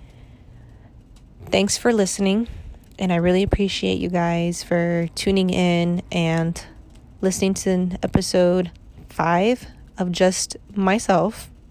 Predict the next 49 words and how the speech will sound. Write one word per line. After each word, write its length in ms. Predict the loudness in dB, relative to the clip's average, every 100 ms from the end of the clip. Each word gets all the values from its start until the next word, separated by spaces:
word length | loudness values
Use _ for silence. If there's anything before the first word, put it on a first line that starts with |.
| -20 -20 -20 -20 -20 -20 -20 -20 -4
And 600 | 2 4 4 2 2 0
we're 120 | 2
gonna 220 | 2 2 0
bring, 380 | 0 0 0 -4 -10
well, 340 | 0 2 2 -2 -2
we're 140 | 2
gonna 140 | 4 4
bring 240 | 4 4
you 80 | 4
a 40 |
new 140 | 2 2
episode 440 | 0 -2 0 0
with 160 | 2 2
both 200 | 2 2
of 120 | -2
us, 160 | -2 -2
I 60 |
promise, 680 | -2 -2 0 -2 -2 -6 -8 -8 -10
soon. 560 | -10 0 2 4 2 -2 -10 -20 -20 -20 -12 0
I 80 | 2
know 120 | 4
I 100 | 4
say 180 | 2 0
it 80 | 2
all 80 |
the 80 | 2
time, 400 | 2 0 0 2
but, 260 | 2 0 -2
you 80 | -2
know, 240 | 0 0 -4 -4
eventually 840 | 0 2 0 0 0 0 0 -2 -4
you 100 | -4
will 160 | -2 0
get 200 | 2 2
an 140 | 4
episode 680 | 2 0 -2 0 2 0 -4 -16 -20 -4
of 180 | 0 4
both 220 | 4 4
of 120 | 2
us, 260 | 0 0 -2
and 360 | -4 -2 0 -2
I 180 | -2
promise 480 | -2 -2 0 0 0
we're 140 | 0 0
gonna 200 | 0 0
put 240 | 2 4
it 200 | 2 0
in 200 | -2 0
a 240 | -2 -4